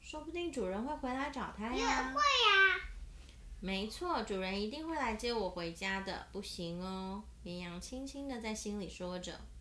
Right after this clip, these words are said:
Speaker 1: “这是他的吗？这是这个男孩的吗？”
Speaker 2: 不是，这是别人的。这个狗狗才是他的啊。
Speaker 1: 那他能拿绵羊吗？
Speaker 2: 不行。
Speaker 1: 为什么不行？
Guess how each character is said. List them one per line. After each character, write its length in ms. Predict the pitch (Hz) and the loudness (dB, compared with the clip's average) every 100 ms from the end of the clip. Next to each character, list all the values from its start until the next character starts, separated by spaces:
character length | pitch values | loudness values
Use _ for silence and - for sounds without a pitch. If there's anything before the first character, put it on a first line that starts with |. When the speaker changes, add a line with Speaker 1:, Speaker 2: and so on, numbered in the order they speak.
| - - - - - - - | -16 -18 -20 -18 -18 -18 -10
Speaker 1:
“这 180 | - 339 | -2 0
是 140 | 320 | 0
他 260 | 269 247 240 | 2 4 6
的 100 | 220 | 4
吗？ 500 | 196 175 175 180 190 | 2 0 -2 -4 -8
这 120 | - | -8
是 120 | 226 226 | -6 -4
这 120 | 233 | -2
个 100 | 196 | 0
男 220 | 165 156 | -2 -4
孩 200 | 165 135 | -4 -6
的 80 | 165 | -8
吗？” 120 | 156 92 311 | -8 -6 -2
Speaker 2:
不 80 | 381 | -2
是， 60 | - | -2
这 420 | 523 381 285 320 | -2 -2 -4 0
是 340 | 466 523 523 480 | 2 2 0 -4
别 160 | 339 302 | -4 -2
人 560 | 302 320 294 247 247 262 | 2 2 2 0 -6 -6
的。 200 | 269 254 381 381 - - | -4 -4 -4 -8 -12 -2
这 280 | 571 523 - | 4 4 6
个 280 | 349 311 302 - | 6 4 0 -10
狗 200 | - 277 269 | -4 -2 -2
狗 180 | 262 269 | -4 -6
才 240 | 277 247 277 | -4 -4 -2
是 180 | 311 320 | -4 -6
他 340 | - 220 233 254 - | -8 -6 -6 -6 -6
的 80 | |
啊。 540 | 262 226 175 170 226 - - - - - | -6 -4 -6 -6 -8 -12 -16 -16 -16 -16
Speaker 1:
那 380 | - 320 302 269 | -2 2 4 4
他 180 | 262 277 | 4 4
能 200 | 262 220 | 4 4
拿 180 | 190 196 | 4 4
绵 280 | 190 185 185 | 2 2 2
羊 200 | 170 180 | 0 0
吗？ 420 | 175 170 165 185 | -2 -4 -4 -2
Speaker 2:
不 140 | - | -2
行。 480 | - - - 262 240 | -2 -6 -10 -10 -6
Speaker 1:
为 120 | 220 | -4
什 100 | 247 | 0
么 100 | 202 165 | 0 -2
不 120 | 180 | -4
行？ 200 | - | -8